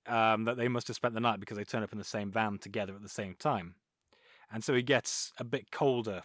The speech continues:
after that for the, for the rest of this scene. Because again, you know, that's not something he's approved of. That's not something he's kinda controlled or put into motion. Which, sure,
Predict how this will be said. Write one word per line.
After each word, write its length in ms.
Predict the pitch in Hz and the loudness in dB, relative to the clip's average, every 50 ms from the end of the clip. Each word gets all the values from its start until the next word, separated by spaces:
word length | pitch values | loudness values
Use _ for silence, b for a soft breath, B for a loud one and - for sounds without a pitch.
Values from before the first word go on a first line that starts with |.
| _ _ - | _ _ -4
after 320 | 120 104 92 - - - 98 | -4 -4 -4 -4 -8 -12 -4
that 240 | 104 101 90 92 - | -4 -4 -4 -4 -10
for 120 | - 104 | -16 -20
the, 220 | 98 101 98 98 98 | -18 -16 -16 -18 -18
for 140 | 107 - 113 | -16 -12 -10
the 60 | 104 | -6
rest 220 | 101 98 - - - | -6 -6 -8 -10 -14
of 60 | 95 | -16
this 100 | 90 - | -14 -12
scene. 320 | - - - 87 87 87 - b b b b b b b b | -12 -12 -12 -14 -14 -16 -18 b b b b b b b b
Because 240 | 104 - - 107 107 | -10 -6 -6 -6 -4
again, 420 | 104 127 127 117 107 104 101 113 127 | 2 4 4 4 4 2 -2 -8 -8
you 80 | 127 | -6
know, 140 | 107 101 104 | -6 -4 0
that's 400 | 113 113 - - - - - - b b b b b b b - | 0 -2 -2 -2 -10 -10 -12 -14 b b b b b b b -6
not 260 | 143 139 135 127 - | -2 -2 -2 -2 -2
something 340 | - - 139 127 117 123 117 | -4 -2 -2 -2 -2 -2 -4
he's 420 | 101 - 139 127 120 120 120 110 107 | -4 -4 -2 -2 0 0 0 -2 -4
approved 480 | 101 - - 131 123 120 113 - - | -10 -6 -2 0 0 0 0 -2 -6
of. 80 | 95 90 | -8 -8
That's 180 | 101 104 - | -8 -10 -10
not 100 | - 107 | -10 -12
something 200 | - - 117 101 95 | -10 -8 -8 -8 -8
he's 600 | 101 110 107 107 107 104 101 98 - - - - _ _ _ _ _ _ _ _ _ _ _ _ _ - | -8 -8 -8 -6 -6 -6 -6 -8 -8 -12 -12 -14 _ _ _ _ _ _ _ _ _ _ _ _ _ -6
kinda 200 | - 120 104 98 | -4 -2 -2 -2
controlled 580 | - - - 92 - - - 117 107 101 98 95 | -4 -8 -12 -10 -8 -2 0 0 0 0 -2 -4
or 60 | 92 | -8
put 160 | _ - 107 | _ -6 -8
into 180 | 101 92 - 98 | -8 -8 -8 -6
motion. 520 | 101 110 110 107 - - - - 170 - _ _ _ _ _ _ _ _ _ _ _ _ _ _ _ _ _ _ _ _ _ _ | -4 -2 -2 -2 -4 -8 -10 -12 -14 -18 _ _ _ _ _ _ _ _ _ _ _ _ _ _ _ _ _ _ _ _ _ _
Which, 400 | 143 135 110 - - - - - _ _ _ _ _ _ _ _ _ _ _ _ _ _ _ _ _ _ b b b b b | -12 -12 -10 -8 -6 -6 -6 -8 _ _ _ _ _ _ _ _ _ _ _ _ _ _ _ _ _ _ b b b b b
sure, 380 | b - - 262 226 151 110 | b -4 4 4 6 6 4